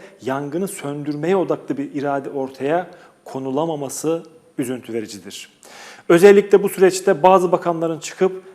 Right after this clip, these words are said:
"Yangını elimizde mi söndüreceğiz? Yok belediye bu işin şurasında burasında." tarzında açıklamalar yapmaları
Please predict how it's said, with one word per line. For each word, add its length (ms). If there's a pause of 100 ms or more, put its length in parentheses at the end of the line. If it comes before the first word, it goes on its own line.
"Yangını 440
elimizde 460
mi 100
söndüreceğiz? 920 (340)
Yok 300
belediye 800
bu 140
işin 220
şurasında 680
burasında." 360
tarzında 400
açıklamalar 420
yapmaları 720